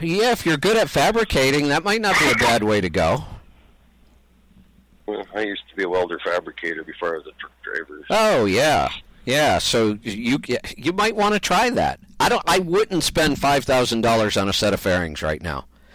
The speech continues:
Speaker 1: I just think it takes too long to
Speaker 2: Yeah.
Speaker 1: get it back.
Speaker 2: Yep. I wasn't sure what it would improve, so that's why I was figured I'd call you and ask before I did it.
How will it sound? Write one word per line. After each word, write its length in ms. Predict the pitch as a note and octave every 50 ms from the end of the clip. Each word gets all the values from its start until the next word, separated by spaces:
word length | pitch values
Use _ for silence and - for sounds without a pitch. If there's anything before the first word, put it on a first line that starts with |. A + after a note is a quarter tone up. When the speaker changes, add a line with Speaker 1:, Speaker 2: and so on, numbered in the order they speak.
| - - - - - - -
Speaker 1:
I 40 | C3+
just 200 | D#3 D3 - -
think 160 | D3 C3+ B2+
it 100 | B2 -
takes 260 | - B2 A#2 - -
too 160 | - C3 B2
long 260 | A2+ A2 A2+ A2+ A2+
to 80 | G2+ G2
Speaker 2:
Yeah. 60 | -
Speaker 1:
get 120 | G#2 G2 G2
it 80 | E2
back. 400 | - F#2 E2+ D2+ B1+ - - - - - - _ _ _ _ _ _ _ _ - _ - _ _ _ _ _ _ _ _ _ _ _ _ _ _ _ - _ _ _ - _ _ _
Speaker 2:
Yep. 260 | A2 B2 B2+ C3 B2 - - - _ _ G2+ A2
I 160 | A#2 A2+ G#2+
wasn't 320 | G#2 G#2 G2+ F#2 F#2 F2+
sure 160 | - F#2+ F#2+
what 120 | F#2+ F#2+ - - - - - - _ _ -
it 60 | G#2
would 180 | F#2+ F2+ F2 F2
improve, 600 | E2 E2+ F2 - - - G2 F2+ F2 E2+ E2 D#2+ - - -
so 80 | - D#2
that's 240 | D#2+ - _ - -
why 160 | C#2 D#2 E2
I 40 | D#2+
was 160 | D2+ D2+ D#2 - _ _ _ _ _ -
figured 240 | D#2+ D#2+ E2 D#2
I'd 100 | D2+ -
call 240 | - - F2+ F2+ E2+
you 120 | D#2+ E2+ E2
and 80 | E2
ask 240 | E2+ E2+ E2+ E2+ - - -
before 320 | - D2 - - E2 D2+ D2
I 40 | D2+ -
did 180 | - F2+ - -
it. 100 | F#2